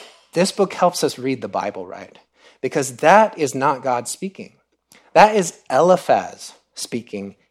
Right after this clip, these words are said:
in the book of Job, not God. And God tells us something really important about it. As we get to the end of the book of Job, the very, very last chapter, in forty-two,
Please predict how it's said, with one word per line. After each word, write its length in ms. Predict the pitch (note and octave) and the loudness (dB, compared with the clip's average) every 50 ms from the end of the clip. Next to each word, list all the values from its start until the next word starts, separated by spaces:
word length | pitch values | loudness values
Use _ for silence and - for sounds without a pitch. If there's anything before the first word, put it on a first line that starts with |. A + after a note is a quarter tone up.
| _ _ _ | _ _ _
in 300 | G#3+ A#3 A#3 A3 F3+ D3+ | 2 2 2 2 2 0
the 80 | C3 | -2
book 240 | A#2 A#2+ G#2+ - - | -2 -4 -6 -8 -10
of 100 | F#2+ - | -14 -16
Job, 280 | - F#2 F#2 - - _ _ _ _ _ _ _ _ | -16 -18 -18 -20 -20 _ _ _ _ _ _ _ _
not 280 | - E3+ G#3+ A3+ - - | 2 4 4 4 4 0
God. 340 | C#3 A2 G2 G2 G#2+ C3 - _ _ - - - - _ _ _ | -4 -4 -4 -4 -10 -14 -16 _ _ -20 -20 -20 -20 _ _ _
And 140 | - E3+ F3+ | -2 0 6
God 200 | F3+ F#3 G#3 G#3+ G3 | 8 8 8 8 6
tells 200 | A3 A3 G#3 G#3 | 4 2 2 2
us 100 | F#3+ - | 0 0
something 300 | - G3+ F#3 - G3 F#3+ | -2 -2 -2 -2 -4 -2
really 220 | F#3+ F#3+ F#3+ F#3+ | -2 -2 0 -2
important 420 | F#3 F3 - - G#3 G#3 A#3+ G3 | -2 -4 -2 0 0 0 0 -2
about 320 | F#3+ F3 F3+ G3 B3 D4 - | 0 2 2 2 2 2 -2
it. 260 | G#2 - - - - _ _ _ _ _ - | -6 -8 -12 -20 -20 _ _ _ _ _ 0
As 160 | D3 D3+ E3 | 0 0 0
we 80 | F3 | 2
get 180 | F3 F#3+ F#3+ - | 0 0 0 0
to 120 | - G3+ F3 | -4 -6 -6
the 240 | E3+ F3 D#3+ - - | -4 -6 -8 -8 -2
end 320 | F#3+ G#3 B3 C#4+ D4+ C#4+ | 2 2 2 2 4 2
of 100 | A3+ E3+ | 0 2
the 60 | D#3 C#3 | 0 -2
book 200 | - B2+ - - | -4 -4 -8 -10
of 100 | G#2 G2 | -14 -12
Job, 480 | - G#2 G2+ G2+ G#2+ B2+ F3+ A#3 - - _ _ _ _ _ _ _ _ _ _ _ | -10 -10 -8 -6 -6 -6 -8 -10 -14 -18 _ _ _ _ _ _ _ _ _ _ _
the 80 | C#3 | -4
very, 260 | C3 D#3 D#3+ F#3 G#3+ A3+ | 0 2 4 4 4 4
very 280 | G#3 G3+ F#3+ F3+ F3 | 4 4 4 4 4
last 340 | D#3+ C#3 C3+ C3 A#2+ - - | 4 4 4 4 2 0 -4
chapter, 540 | - A2+ G#2+ G#2+ - - C#3 E3+ G3 - - _ _ | -4 -4 -4 -4 -4 -4 -6 -6 -6 -8 -10 _ _
in 140 | - A#2 G#2+ | -16 -16 -14
forty-two, 840 | - - E3+ F3+ G3+ G3 F#3+ - - C#3+ B2+ B2 B2 C3+ F#3 - | -6 -4 -4 -2 -2 -4 -6 -8 -6 -6 -4 -4 -4 -4 -6 -10